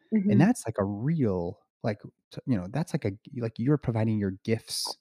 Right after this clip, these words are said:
Speaker 1: as the shaman or as the, the midwife or whoever, you're
Speaker 2: Mm-hmm.
Speaker 1: providing those gifts to the circle of people who are in community with you, right?
Speaker 2: Mm-hmm.
Speaker 1: There's this communitas, there's this,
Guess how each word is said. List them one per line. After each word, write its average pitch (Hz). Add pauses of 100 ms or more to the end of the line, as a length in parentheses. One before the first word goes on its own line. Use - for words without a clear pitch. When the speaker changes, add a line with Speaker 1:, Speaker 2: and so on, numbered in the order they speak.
(220)
Speaker 1:
as 101
the 101
shaman 98
or 104
as 98
the, 92 (380)
the 110
midwife 101
or 98
whoever, 101 (240)
you're 131
Speaker 2:
Mm-hmm. -
Speaker 1:
providing 113
those 101
gifts -
to 123
the 107
circle 107
of -
people 101
who 101
are -
in 117
community 110
with 101
you, - (180)
right? 190
Speaker 2:
Mm-hmm. 190
Speaker 1:
There's 196
this -
communitas, 113
there's 95
this, 92